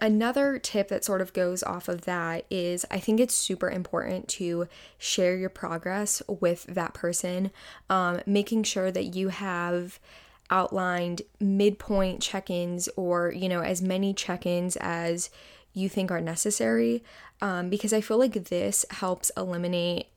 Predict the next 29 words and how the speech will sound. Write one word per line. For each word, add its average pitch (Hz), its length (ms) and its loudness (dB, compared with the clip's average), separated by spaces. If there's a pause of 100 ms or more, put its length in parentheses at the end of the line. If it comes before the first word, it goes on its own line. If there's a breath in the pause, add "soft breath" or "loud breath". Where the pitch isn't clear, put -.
you 190 280 -2
putting 185 380 0
all 185 200 0
of 185 100 -4
your 185 80 -2
time 180 320 -4
and 180 100 -2
effort 175 540 -2
into 185 320 -2
your 170 180 0
design. 175 560 0 (440 loud breath)
And 202 200 6
then 180 440 -2 (240)
when 214 140 6
it - 100 0
comes 208 300 2
time 190 220 -2
for 190 120 -2
you 180 160 -4 (200)
to 180 420 0
submit 196 380 -2
it 180 300 0
or 185 140 0
share 180 340 -2
it - 80 -2
with 175 400 -2
that 170 540 -4
person, 240 600 0 (520 loud breath)
um, 165 500 0